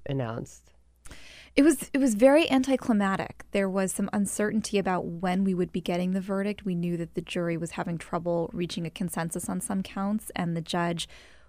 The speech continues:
Speaker 2: was really waiting until the last minute to decide when he was gonna accept a partial verdict. He had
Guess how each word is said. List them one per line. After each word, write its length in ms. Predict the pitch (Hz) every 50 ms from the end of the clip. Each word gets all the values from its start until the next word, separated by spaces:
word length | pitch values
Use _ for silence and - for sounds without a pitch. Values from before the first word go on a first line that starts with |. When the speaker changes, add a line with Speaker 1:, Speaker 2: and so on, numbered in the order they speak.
| _ _ -
Speaker 2:
was 200 | 202 202 185 185
really 180 | 196 185 196
waiting 300 | 190 175 190 185 185 180
until 200 | 185 175 - 202
the 120 | 180 180 180
last 320 | 175 165 160 170 - -
minute 320 | 170 170 165 190 226 254 - - - _
to 120 | - - 196
decide 760 | - - 180 170 - - 170 165 165 170 170 170 160 170 196
when 180 | 180 170 175 180
he 180 | - - 180
was 140 | 170 175 -
gonna 180 | - 180 170 160
accept 580 | 165 - - - - 175 170 170 - - - - - - _ _ _ _ -
a 60 | -
partial 400 | - - - 170 - - - 170
verdict. 520 | 165 160 151 156 170 208 - - - - - - -
He 200 | 196 185 190 175
had 160 | 165 -